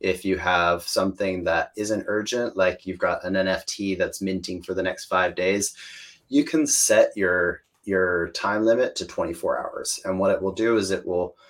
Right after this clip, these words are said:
wait, it will sort of judge, and it will use, um, predictive modeling to figure out when's the best time to send that transaction. And I've saved, like, sixty plus percent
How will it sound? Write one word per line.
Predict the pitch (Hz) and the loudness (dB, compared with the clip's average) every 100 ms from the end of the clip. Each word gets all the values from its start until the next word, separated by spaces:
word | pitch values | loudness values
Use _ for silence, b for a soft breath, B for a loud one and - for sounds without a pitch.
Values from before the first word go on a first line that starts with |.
| b _ | b _
wait, | - 151 151 113 | 8 10 10 6
it | 107 - | 0 2
will | 98 92 90 - | 4 4 2 -2
sort | - 92 | -2 0
of | 90 87 | 0 0
judge, | 117 117 113 110 | 6 8 8 6
and | 90 | 0
it | 92 90 | 0 0
will | 90 87 90 | 0 0 -2
use, | - 95 95 87 - - | -4 -2 -2 -2 -6 -2
um, | 87 85 82 82 _ - | 0 0 -2 -6 _ -4
predictive | 101 98 - 92 90 - - - | -2 -2 0 -2 -2 -6 -20 -4
modeling | 95 92 92 107 113 | 0 2 4 2 2
to | - | -4
figure | - 98 90 87 | -4 -4 0 0
out | 87 - - - | 2 0 -2 -2
when's | 95 95 | -2 0
the | 90 | 0
best | 92 - | 0 0
time | 92 87 | -4 -2
to | 90 | -6
send | 90 87 | -4 -4
that | 87 | -4
transaction. | - 90 92 92 95 95 92 | -2 -2 0 0 -2 -2 -2
And | 95 98 | -2 2
I've | 110 107 | 2 2
saved, | - 92 87 82 - - - | 0 2 2 -2 -8 -16 -4
like, | 82 80 | -4 -4
sixty | - - 92 - 95 95 | -6 -6 -6 -6 -4 -4
plus | - 104 - - | 0 0 0 -2
percent | 117 - 131 156 | -6 -2 0 -2